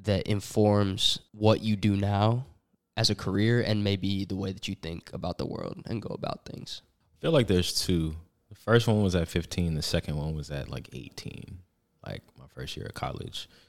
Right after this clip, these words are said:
Speaker 2: So the first one at fifteen is kinda like, it's a funny story, but at the time I was really mad. I was trying out for the basketball team in high school,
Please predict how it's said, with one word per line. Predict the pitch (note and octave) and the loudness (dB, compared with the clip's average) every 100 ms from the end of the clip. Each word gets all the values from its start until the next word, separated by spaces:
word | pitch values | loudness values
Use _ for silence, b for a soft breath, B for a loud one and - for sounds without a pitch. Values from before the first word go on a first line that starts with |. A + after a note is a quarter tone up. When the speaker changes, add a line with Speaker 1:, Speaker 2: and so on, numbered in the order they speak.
| b b - | b b -4
Speaker 2:
So | F2+ | -2
the | |
first | - A2 B2 | 6 6 8
one | B2 | 8
at | G#2 F2 | 6 6
fifteen | F2 - F2 | 2 2 2
is | E2 D#2 | 2 2
kinda | G2+ G2+ | 2 2
like, | F#2 D#2+ D2+ - - - _ _ _ - | 2 2 0 -4 -14 -20 _ _ _ -10
it's | A2+ | 2
a | G#2 | 2
funny | - G2+ G2 | 4 4 6
story, | F2+ - E2+ E2+ D#2 D#2 D#2 F2 | 4 2 2 4 2 0 -4 -6
but | F2+ | -2
at | E2+ | 0
the | D#2+ | 0
time | D2 F2+ F2 | 0 0 2
I | D#2+ | 0
was | D2+ D2+ | -2 -2
really | D2+ C#2+ | -4 -4
mad. | C#2+ D2 C#2 C2+ C#2 - _ - | -6 -6 -6 -6 -8 -14 _ -4
I | F#2 | 0
was | F2+ | 0
trying | - G2+ G#2 | 4 6 6
out | G2 F#2+ F2+ - _ | 8 6 6 2 _
for | - | -6
the | E2 | -2
basketball | D#2+ D#2 - D2+ | 0 0 -2 -2
team | D2 D#2 D2+ | -2 -2 -2
in | D2+ | -2
high | D#2 | -2
school, | D2+ - D2 D2 | -2 -4 -8 -10